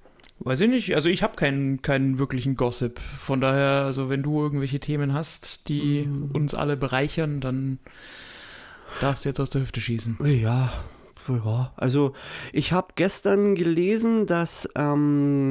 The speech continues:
Speaker 2: für die Darstellung der neuen M in den James Bond Filmen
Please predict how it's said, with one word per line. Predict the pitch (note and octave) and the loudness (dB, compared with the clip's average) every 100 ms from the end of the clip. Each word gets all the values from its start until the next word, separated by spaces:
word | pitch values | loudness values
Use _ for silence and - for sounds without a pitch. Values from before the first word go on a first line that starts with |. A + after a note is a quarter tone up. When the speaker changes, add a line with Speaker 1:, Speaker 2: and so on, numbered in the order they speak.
| C3 | 0
Speaker 2:
für | C3 - C3+ B2 - - | -2 -2 0 0 -2 -6
die | C3 C3 C3 B2+ B2 A#2+ A#2 - - | -6 -2 0 2 2 2 0 -4 -2
Darstellung | C#3 D#3+ A3 - D#3 D3 C#3+ C#3 B2+ | 0 2 0 0 2 4 4 4 4
der | A#2 | 2
neuen | A#2 A#2+ A2 A#2+ A2+ - | 4 4 4 2 0 0
M | C3 F#3 G3 A#2 A2 - | 0 2 4 4 2 0
in | A#2 A2+ A2 | 0 0 0
den | G#2 F#2+ - A#2 | -2 -2 -4 -4
James | A2 G#2+ - | -4 -4 -6
Bond | - B2+ B3+ C4 | -4 0 0 -2
Filmen | - A#2+ A2+ A2+ C3 D#3 | -4 -2 0 2 2 0